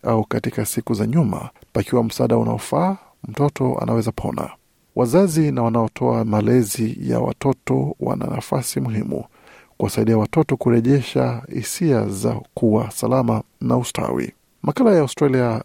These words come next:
Yaelezewa yanatoa baadhi ya mikakati kwa wazazi na wanaotoa huduma za malezi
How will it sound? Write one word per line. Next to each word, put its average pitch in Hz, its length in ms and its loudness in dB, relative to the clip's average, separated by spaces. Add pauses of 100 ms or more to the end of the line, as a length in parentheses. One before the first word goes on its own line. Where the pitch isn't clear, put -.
Yaelezewa 107 760 2 (220)
yanatoa 110 600 2
baadhi 113 340 2
ya 113 80 2
mikakati 131 500 -2
kwa - 200 -2
wazazi 127 680 2
na 120 140 -2
wanaotoa 117 480 0
huduma 135 480 2
za 117 120 0
malezi 107 540 -2